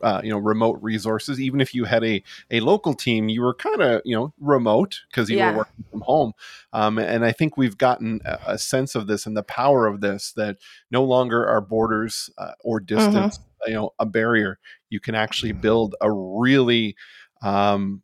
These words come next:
Speaker 1: fine-tuned team for whether you're starting, uh, your
Speaker 2: Yeah.
Speaker 1: business or, or expanding. Um,
Speaker 2: It
Speaker 1: so this, this is exciting times for everyone.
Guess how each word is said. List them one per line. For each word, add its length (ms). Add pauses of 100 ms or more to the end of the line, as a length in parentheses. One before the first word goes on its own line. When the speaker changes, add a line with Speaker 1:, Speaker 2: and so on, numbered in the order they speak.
(160)
Speaker 1:
fine-tuned 880
team 420
for 220
whether 220
you're 180 (120)
starting, 540 (180)
uh, 80
your 260
Speaker 2:
Yeah. 100
Speaker 1:
business 260 (180)
or, 240
or 160
expanding. 600 (480)
Um, 220
Speaker 2:
It 120
Speaker 1:
so 140
this, 120 (160)
this 140
is 60
exciting 400
times 260
for 140
everyone. 340